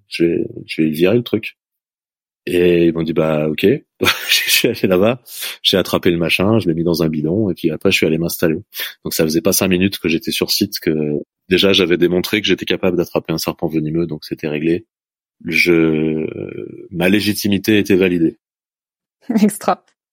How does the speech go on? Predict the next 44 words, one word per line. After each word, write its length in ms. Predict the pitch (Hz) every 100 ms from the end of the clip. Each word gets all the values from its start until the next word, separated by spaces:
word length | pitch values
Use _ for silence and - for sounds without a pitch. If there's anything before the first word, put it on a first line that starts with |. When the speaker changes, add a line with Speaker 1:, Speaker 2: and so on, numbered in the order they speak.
| -
Speaker 2:
Et 140 | 226
t-, 100 | - -
t'as 140 | 247
parlé 240 | 247 240 262
d'un 180 | 240
stage, 420 | 226 - 277 311 294
là, 200 | 285 285
en 220 | 262 214
début 260 | 220 208
de 60 | 226
tes 200 | 226 214
études, 280 | 214 - 302
c'était 220 | - 226
quoi, 180 | 226 220
ça, 160 | 208
exactement ? 560 | 196 196 196 202 208 - _ -
Speaker 1:
Alors 140 | -
ça, 280 | 147 147 _ _
ça, 220 | - 139 -
ça, 220 | - 156
c'était 280 | 147 123 123
mon 120 | 117
stage 300 | - 135 139
de 60 | 127
quatrième 420 | 117 - 117 110
année, 200 | 104 104
en 100 | 101
fait. 360 | - 82 - -
Mon 120 | 117
stage 160 | 233
Speaker 2:
D'accord. 160 | 113 208
Speaker 1:
de 60 | -
fin 120 | -
d'études. 480 | 90 - 139 143 - _ _ _ _ _ _ _ -
C'était 400 | - 90 - 95
ça, 220 | 95 107
c'était, 360 | - - 90
euh, 380 | 87 80 78 80
c'était 260 | 73 82 80
ce, 360 | - 76 71 71
ces 160 | -
mois 240 | 78 90 87
en 100 | 82
Guyane 480 | 87 85 85 101